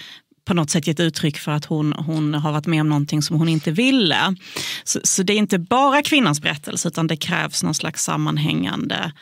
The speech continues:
historia från kvinnan och någon slags stödbevisning. Eh, men det som, som flera då, eh, juridiskt kunniga lyfter i, i Expressens granskning är att lagstiftningen också gynnar de som är språkstarka.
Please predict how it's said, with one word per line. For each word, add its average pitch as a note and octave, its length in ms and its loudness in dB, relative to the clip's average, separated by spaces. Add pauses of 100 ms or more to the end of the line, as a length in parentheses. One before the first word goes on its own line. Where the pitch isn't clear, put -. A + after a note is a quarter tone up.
(140)
historia D#3 420 0
från D3+ 160 0
kvinnan D#3 420 2
och - 180 -6
någon G3+ 200 4
slags D#3+ 220 -2
stödbevisning. D3+ 880 -2 (420)
Eh, F3 200 0
men G3 180 0
det F#3 180 2
som, F3 220 2 (140)
som F3+ 220 0
flera F#3+ 400 0
då, F3+ 320 0 (120)
eh, E3+ 260 -2 (160)
juridiskt E3+ 500 2
kunniga F3+ 260 4
lyfter G3+ 460 2
i, F3 140 2
i D#3+ 180 4
Expressens D3+ 540 0
granskning D3+ 580 2
är D3+ 340 -2
att - 340 -6 (440)
lagstiftningen F3 720 2
också F#3+ 260 0
gynnar E3+ 540 4
de F3 260 2
som E3 200 2
är D#3+ 80 4
språkstarka. - 1400 0